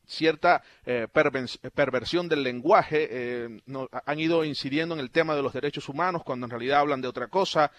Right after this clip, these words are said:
hablan de democracia cuando en realidad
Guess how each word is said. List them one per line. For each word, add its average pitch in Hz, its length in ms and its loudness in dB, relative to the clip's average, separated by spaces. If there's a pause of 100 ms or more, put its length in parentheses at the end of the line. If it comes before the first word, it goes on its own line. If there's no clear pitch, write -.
(300)
hablan 147 320 2
de 143 60 0
democracia 147 840 2 (320)
cuando 127 280 -2
en - 20 -4
realidad 131 480 2